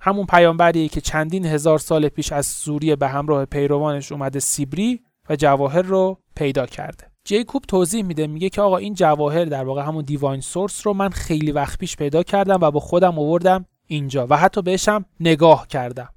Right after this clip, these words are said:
همون یک نگاه کافی بود تا من جاودانه بشم و ایمورتال بشم و، و نمیرم. ولی اون جواهر، اون دیواین سورس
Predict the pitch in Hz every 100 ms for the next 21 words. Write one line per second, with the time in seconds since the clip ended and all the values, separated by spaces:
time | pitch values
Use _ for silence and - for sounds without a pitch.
0 | _ - 233 247 208 196 - 180 170 185
1 | - - 165 226 233 254 - 190 190 208
2 | 185 170 160 151 160 156 202 226 214 208
3 | 202 165 147 147 175 196 202 - 196 175
4 | 156 151 147 123 117 - - _ 202 254
5 | 294 277 214 190 170 170 160 185 160 156
6 | 165 170 - 160 156 151 151 - 160 151